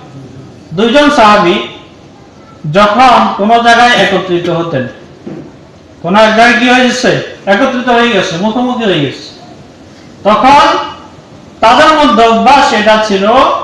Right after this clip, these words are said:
যে একজন সূরা আসর পড়তেন, দুইজন থেকে একজনে কি করতেন? সূরা আসর পড়তেন, আরেকজন শুনতেন। এইভাবে বলা আর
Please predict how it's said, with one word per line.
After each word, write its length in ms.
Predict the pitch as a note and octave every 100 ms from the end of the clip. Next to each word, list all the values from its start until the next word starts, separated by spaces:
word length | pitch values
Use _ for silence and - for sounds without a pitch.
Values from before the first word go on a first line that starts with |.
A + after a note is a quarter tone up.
| - - - - E3+
যে 360 | F3+ C4 B3+
একজন 580 | B3 B3 G3+ A#3 D4+ D4+ -
সূরা 240 | B3 C4+
আসর 320 | A3 G#3 B3+ A3+ -
পড়তেন, 420 | F3 - E3+ C3 - - - -
দুইজন 340 | F3 G#3 A#3
থেকে 160 | A#3 C4
একজনে 340 | B3+ B3 B3
কি 100 | B3+
করতেন? 400 | C4 B3+ C#4 B3+ D#3 - - - - - -
সূরা 160 | B3
আসর 400 | B3 A#3 D4 E4 E4+ E4+ - - - - -
পড়তেন, 500 | A3+ - - G3+ E4+ - - - -
আরেকজন 600 | - G3 G#3 G3 A3 B3+ B3+
শুনতেন। 380 | F3+ E3+ D3+ D3 - - - - - - - - - - - - - - - - - - - -
এইভাবে 680 | B3 D4 D#4+ E4 E4+ E4+ E4+
বলা 260 | B3 B3 B3
আর 400 | B3 B3 A#3+